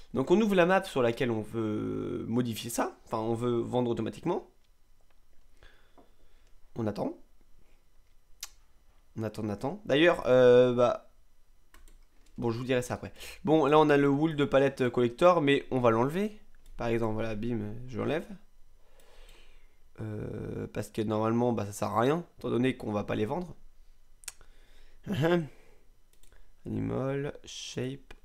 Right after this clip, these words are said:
wood palette collector, supprimer, voilà. Donc, pour faire ça, il va nous falloir donc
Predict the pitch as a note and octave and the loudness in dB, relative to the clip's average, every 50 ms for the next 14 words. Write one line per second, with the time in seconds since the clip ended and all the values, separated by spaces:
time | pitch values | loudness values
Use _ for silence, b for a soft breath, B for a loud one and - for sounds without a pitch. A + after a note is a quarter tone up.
0 | - - B2+ B2 B2 A#2+ - - G#2+ G#2 G2+ - G#2 G2+ G2+ G#2 - - B2+ C3+ | -20 -14 -12 -12 -12 -10 -10 -10 -10 -10 -10 -12 -12 -12 -12 -12 -8 -6 -4 -4
1 | C#3 - - - - - - - - - B2+ B2 G#2 G#2 G#2 G#2+ A2 G#2 - - | -4 -6 -10 -16 -20 -20 -16 -14 -12 -8 -6 -6 -6 -6 -6 -6 -6 -6 -8 -10
2 | B B B B B B B B B B B B B B B B B B - F#3 | B B B B B B B B B B B B B B B B B B 6 8
3 | G#3+ A3 F#3 - - - - - - - - - - - - - - - - - | 8 8 8 4 0 -8 -12 -14 -18 -20 -20 -20 -20 -20 -20 -20 -20 -20 -20 -20
4 | - - - - - - - - - - A#3 B3 B3+ C4 B3+ B3+ - - - - | -20 -20 -20 -20 -20 -20 -20 -12 -6 0 2 2 4 2 2 -2 -6 -12 -14 -12
5 | - - F#3+ F#3 E3+ - - - G3 G#3 A#3+ B3 - - - D3+ E3 F3 F3+ F3 | -8 -4 -2 -2 -2 -2 0 2 4 4 4 2 -2 -4 -2 0 0 0 0 0
6 | - F#3+ F#3 F3+ F3 E3+ D#3 C#3 C3 C3 C3 B2+ - - | -2 -2 0 2 4 4 4 4 2 0 0 -2 -4 -8